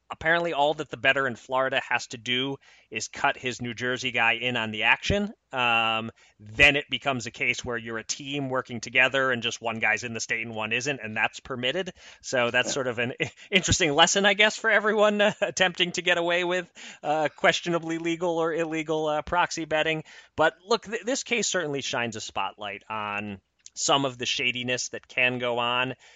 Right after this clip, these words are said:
Speaker 1: and it's definitely bad for the industry if it's determined that DraftKings knowingly took illegal bets. Um, and I certainly stand by the popular take that it's kinda hard to believe they wouldn't know.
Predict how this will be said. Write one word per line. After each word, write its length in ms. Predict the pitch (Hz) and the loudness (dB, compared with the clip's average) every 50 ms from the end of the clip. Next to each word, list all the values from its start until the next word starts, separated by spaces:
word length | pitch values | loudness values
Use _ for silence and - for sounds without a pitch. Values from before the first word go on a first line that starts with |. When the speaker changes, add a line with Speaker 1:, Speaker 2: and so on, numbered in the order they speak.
| - _ _ | -20 _ _
Speaker 1:
and 100 | - 123 | -8 -8
it's 120 | 120 - | -8 -4
definitely 420 | - - 170 165 - 143 131 123 | 0 2 2 2 2 0 -4 -4
bad 320 | 110 107 120 113 117 117 - | 0 2 4 4 4 2 -2
for 100 | - 117 | -6 -10
the 160 | 104 107 110 | -6 -4 -4
industry 480 | 110 104 101 98 - - 110 101 104 104 | -4 -4 -6 -8 -8 -10 -12 -10 -10 -12
if 100 | - - | -10 -12
it's 160 | 107 - - | -14 -14 -14
determined 540 | - 101 - - 143 131 117 107 98 98 98 | -16 -12 -8 -4 -4 -2 -2 -4 -6 -8 -10
that 100 | 101 - | -14 -10
DraftKings 760 | - 117 107 104 - - - 110 101 101 101 101 101 95 - | -6 -4 -4 -4 -4 -6 -6 -6 -6 -4 -6 -8 -10 -12 -12
knowingly 760 | 104 104 113 120 123 120 117 113 107 107 107 104 101 98 98 - | -12 -10 -6 -4 -2 -2 -2 -2 -4 -6 -8 -10 -12 -16 -14 -14
took 420 | - - 156 120 104 - - - _ _ _ _ _ _ _ _ _ _ _ | -6 -2 -2 -2 -2 -4 -12 -20 _ _ _ _ _ _ _ _ _ _ _
illegal 420 | 139 135 127 123 120 107 113 104 | -4 -4 -2 -4 -4 -4 -6 -8
bets. 400 | 98 101 147 135 98 - - - - - - - - - | -2 2 2 2 4 2 -4 -12 -16 -18 -20 -20 -14 -6
Um, 380 | 107 107 110 107 107 110 107 - _ | -2 0 0 2 0 -2 -4 -8 _
and 100 | - 127 123 | -18 -16 -14
I 60 | 123 | -8
certainly 360 | - - 190 185 196 185 147 | -4 -2 -2 -2 0 -2 -2
stand 420 | - - - 135 127 135 135 127 | -2 0 2 4 4 4 4 2
by 300 | 113 120 117 117 117 113 | 0 0 2 2 2 2
the 140 | 110 101 107 | -2 -6 -12
popular 420 | - - 139 139 - 123 113 107 104 | -4 -2 0 0 0 -2 -6 -6 -6
take 320 | - - 117 110 104 - | -4 -2 -2 -2 -2 -4
that 140 | 110 107 110 | -8 -8 -8
it's 240 | 101 - - - - _ _ _ - - - | -8 -10 -14 -18 -18 _ _ _ -20 -20 -16
kinda 200 | - 254 247 208 | -14 -10 -10 -10
hard 260 | 151 135 165 170 160 131 | -8 -4 -2 -2 -2 -2
to 60 | 120 | -4
believe 360 | 117 120 120 123 123 113 104 | -6 -6 -4 -4 -4 -4 -4
they 140 | 98 107 101 | -6 -8 -10
wouldn't 400 | 98 101 107 120 107 117 104 104 | -10 -10 -12 -10 -10 -10 -12 -8
know. 420 | 113 113 110 107 113 131 147 151 | -4 -2 -2 -2 -2 -4 -4 -8